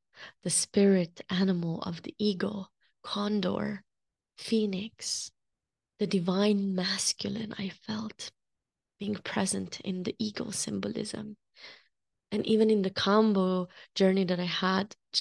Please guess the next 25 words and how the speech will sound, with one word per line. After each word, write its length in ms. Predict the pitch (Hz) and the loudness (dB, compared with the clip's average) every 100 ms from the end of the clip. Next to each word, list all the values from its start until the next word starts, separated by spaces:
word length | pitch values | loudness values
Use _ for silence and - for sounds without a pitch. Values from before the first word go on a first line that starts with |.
| - _ - | -6 _ -2
a 100 | 196 | 2
day 280 | 208 196 | 6 6
before 460 | 190 190 - 196 190 | 6 2 0 -2 -2
my 160 | 175 170 | -4 0
Bufo, 640 | 220 247 - 190 190 190 - - - - - | 2 0 -4 -6 -6 -8 -12 -16 -16 -16 -4
something 520 | - 208 196 208 190 | 0 0 0 0 2
got 160 | 190 - - | 0 -2 -2
deeply 320 | 220 - 196 | -2 -2 -2
stuck 380 | - - 185 - | -2 -2 -4 -4
in 100 | 175 | -4
my 120 | 170 - | -4 -2
throat, 380 | - 180 180 - | 0 0 0 -4
and 140 | - | -8
the 60 | - | -6
throat 400 | - 107 202 - | 0 2 2 -2
has 180 | 202 - | -8 -4
been 140 | 185 | -4
a 60 | 175 | 0
very 260 | 185 185 | 2 2
vulnerable 600 | 170 180 180 170 165 214 | 2 0 0 -2 -6 -8
s-, 160 | 220 - _ - | -8 -8 _ -8
energetic 500 | 190 180 175 - - | -4 -2 -2 -4 -8
space 380 | - - - - | -8 -6 -6 -6
for 160 | - | -8
me. 260 | - - | -8 -8